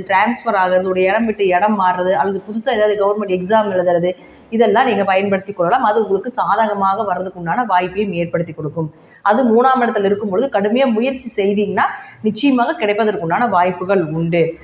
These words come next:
பொதுவா இந்த சனி சூரியன் சேர்க்கை அப்படிங்கிறது அப்பா மூலமாக ஏதாவது வேணும்னா பன்னிரெண்டாம் தேதி முன்னாடியே கேட்டுக்கணும். அதுக்கு மேல கேட்டீங்கன்னா அது ஒரு மாசத்துக்கு முன்னாடி கிடைக்கவே கிடைக்காது. அடுத்தது சுக்கிரன். இந்த சுக்கிரன் அப்படின்னு பாருங்க, உங்க ராசிக்கு ஆறு மற்றும் பதினொன்றாம் அதிபதி உச்சமாகிறார். அப்போ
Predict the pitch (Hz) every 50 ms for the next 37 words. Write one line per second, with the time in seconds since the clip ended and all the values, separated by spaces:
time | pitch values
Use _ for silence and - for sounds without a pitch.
0 | - - - - 214 240 254 254 254 214 - 214 208 226 269 277 277 - 240 226
1 | 220 214 208 202 202 - 208 214 208 208 220 214 196 185 180 180 185 180 180 180
2 | 180 190 247 349 370 - - - - - 139 139 139 - 269 262 269 254 254 254
3 | 247 233 220 220 220 226 269 262 233 202 214 226 233 220 202 196 202 202 196 247
4 | 311 - 247 233 233 233 233 240 247 233 226 226 226 214 202 202 226 277 262 226
5 | 226 226 226 - 202 160 156 - 170 185 208 208 208 214 240 247 240 240 208 208
6 | 208 220 254 277 262 220 196 196 196 202 214 208 - 254 226 196 190 185 - 185
7 | 185 185 202 202 220 226 214 185 180 175 180 185 170 156 139 - - - - -
8 | - - - - 208 220 226 254 247 302 311 - - 220 - - 240 233 - -
9 | - - 214 214 208 - 240 - 285 294 285 262 226 214 240 233 233 214 220 208
10 | 202 226 254 240 208 196 180 175 202 196 247 233 226 196 170 185 202 214 247 262
11 | 233 196 180 - - 214 214 185 180 185 190 196 190 185 190 185 175 165 165 160
12 | 165 160 - - 240 202 180 175 - - 240 220 196 165 160 156 156 156 156 165
13 | 170 165 151 - - - - - - - - - _ - 180 175 180 - 180